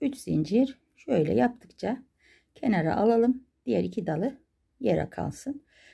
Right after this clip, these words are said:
Tekrar üç zincirimin üzerine bir defa tığımı dolayıp aynı yuvanın içine giriyorum. Bir, iki ve iki. Bir, iki,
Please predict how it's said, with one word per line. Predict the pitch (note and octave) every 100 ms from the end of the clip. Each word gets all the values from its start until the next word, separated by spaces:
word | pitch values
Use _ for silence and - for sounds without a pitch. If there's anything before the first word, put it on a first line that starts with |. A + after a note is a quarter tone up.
| _ -
Tekrar | D#4+ E4 D4+
üç | C#4+
zincirimin | - B3+ A#3 G#3+ A3
üzerine | A3+ A#3+ G#3 G3+
bir | A3+
defa | G#3 F3 F3 D3+
tığımı | - F#3 E3
dolayıp | F#3+ G#3+ A3 A3 A3+ -
aynı | A3+ G3+
yuvanın | E3 D#3+ D#3 D#3
içine | F3+ G3 F#3+
giriyorum. | G3+ G#3 G3+ G3+
Bir, | G3 C#3+ - _ _ _ _ _ _ -
iki | F#3 - G3 G#3 G#3+ - _ _
ve | -
iki. | - - - A#2 _ _ _ _ _ _ _ _ _ _ _ _ _ _ _ A#3
Bir, | A#3 B3 C4 _
iki, | F#3+ F3+ - - -